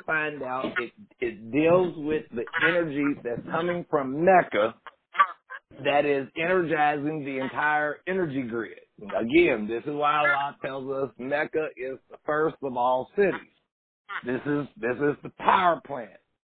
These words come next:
And this is why God protects Mecca. This is why he has made it clear that nobody, nobody can attack it. Nobody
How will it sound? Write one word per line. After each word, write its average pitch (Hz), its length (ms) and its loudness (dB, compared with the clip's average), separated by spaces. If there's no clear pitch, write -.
And 139 260 -4
this 147 180 -6
is 180 100 -6
why 170 300 -2
God 151 300 -4
protects - 460 -4
Mecca. 143 360 -8
This 101 200 -12
is 135 100 -10
why 131 220 -4
he 139 120 -4
has 143 160 -4
made 147 180 -4
it 147 140 -12
clear 175 460 2
that 131 180 0
nobody, 143 600 2
nobody 127 560 -2
can 143 180 -6
attack 147 440 -2
it. 214 160 2
Nobody 147 800 0